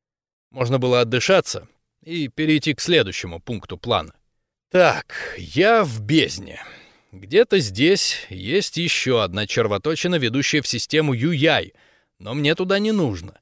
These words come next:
Куда именно двигаться, я пока не знал. Сначала надо активировать детектор разума и попытаться найти в этой галактике суперквантовый мозг немертинов.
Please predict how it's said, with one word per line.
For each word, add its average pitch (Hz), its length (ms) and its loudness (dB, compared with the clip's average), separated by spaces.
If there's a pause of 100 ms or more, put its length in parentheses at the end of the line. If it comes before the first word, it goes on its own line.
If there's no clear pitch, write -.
(340)
Куда 131 280 0
именно 135 360 2
двигаться, 143 420 0
я 143 240 2
пока 151 320 0
не 160 160 2
знал. 113 400 -2
Сначала 143 500 -2
надо 135 300 0
активировать 127 580 0
детектор 113 520 0
разума 170 460 0
и - 20 2
попытаться 143 500 -2
найти 139 300 -2
в 151 60 -2
этой 139 160 0
галактике 135 640 0 (180)
суперквантовый 147 1000 0
мозг 123 320 -2
немертинов. 123 600 -4